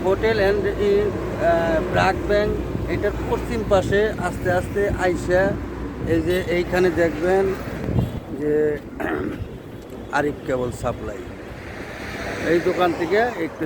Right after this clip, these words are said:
হে-, হে-, একটু হে-, একটু হেঁটে যেয়ে সামনে কোম্পানি থেকে মুচড়া যেয়ে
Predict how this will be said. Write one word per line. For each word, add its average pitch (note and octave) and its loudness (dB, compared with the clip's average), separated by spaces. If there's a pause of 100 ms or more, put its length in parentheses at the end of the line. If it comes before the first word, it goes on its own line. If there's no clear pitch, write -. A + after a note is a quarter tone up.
হে-, E3+ 2
হে-, E3 0
একটু E3+ -6 (120)
হে-, D3+ -4
একটু - -4 (100)
হেঁটে D3+ 0
যেয়ে G3+ 4 (160)
সামনে D#3+ 0 (120)
কোম্পানি D#3+ 0
থেকে F#3 -4
মুচড়া F3 -2
যেয়ে D#3+ 2